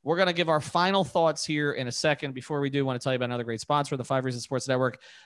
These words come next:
Therapist Preferred. This is a C B D company founded in two thousand nineteen by a physical therapist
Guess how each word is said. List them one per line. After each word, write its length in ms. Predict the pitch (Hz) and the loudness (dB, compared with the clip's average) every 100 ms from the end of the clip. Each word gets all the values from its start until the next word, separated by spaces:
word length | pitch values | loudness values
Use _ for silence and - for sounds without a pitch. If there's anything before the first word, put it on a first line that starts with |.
| _ | _
Therapist 600 | - 190 226 226 208 - | 2 6 6 6 2 2
Preferred. 640 | 180 - - 202 175 131 110 | -2 -2 4 6 8 6 2
This 120 | 123 | -4
is 80 | 123 | -4
a 40 | |
C 200 | - 160 | 0 2
B 100 | 151 | 2
D 120 | 151 | 0
company 360 | 139 151 139 139 | 0 -2 0 -4
founded 360 | - 135 123 | 0 0 0
in 60 | 117 | -2
two 160 | - 151 | -4 0
thousand 340 | 143 123 123 | 2 0 0
nineteen 500 | 120 117 - 156 156 | -2 -4 -4 -2 0
by 140 | 131 | 0
a 40 | 110 | 0
physical 320 | - 135 127 | 0 -2 -2
therapist 480 | - 135 131 131 | 0 2 2 0